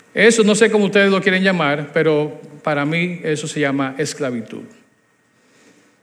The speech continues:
Entonces, ¿por qué yo traigo todos estos temas acá? ¿Por qué yo presento todo esto? No es para que nos digan, "Bueno, vamos a dejar de comer chocolate, está bien, J J, ya yo entendí,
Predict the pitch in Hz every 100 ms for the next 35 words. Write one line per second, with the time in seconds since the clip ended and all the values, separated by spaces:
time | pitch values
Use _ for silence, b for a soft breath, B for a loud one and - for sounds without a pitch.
0 | _ _ _ _ B B B 214 294 285
1 | 269 311 277 311 302 269 254 262 240 240
2 | 233 214 208 180 165 151 147 147 175 262
3 | 285 226 240 226 240 233 233 233 214 185
4 | 143 - 143 165 196 254 240 233 214 220
5 | 202 202 208 190 202 220 202 202 208 190
6 | 185 180 180 165 151 143 156 170 175 170
7 | 160 165 156 147 151 143 147 151 170 185
8 | 190 175 160 143 123 113